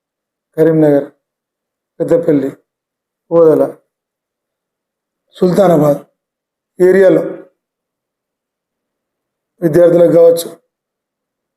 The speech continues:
వర్కర్స్కి కావచ్చు, మన దగ్గర చాలా ఇటుక బట్టలు ఉన్నాయి,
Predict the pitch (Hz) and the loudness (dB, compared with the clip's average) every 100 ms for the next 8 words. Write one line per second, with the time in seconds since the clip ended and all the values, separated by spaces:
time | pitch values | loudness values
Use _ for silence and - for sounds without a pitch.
0 | _ _ _ _ _ 165 156 190 170 165 | _ _ _ _ _ -4 -2 -2 -2 0
1 | 160 160 156 - _ _ _ _ _ _ | 0 0 -2 -8 _ _ _ _ _ _
2 | _ _ _ _ _ _ _ _ _ _ | _ _ _ _ _ _ _ _ _ _
3 | _ _ - 160 160 156 156 160 160 151 | _ _ -8 -2 0 0 0 0 0 0
4 | 156 156 156 151 156 | -2 -2 -2 -2 -2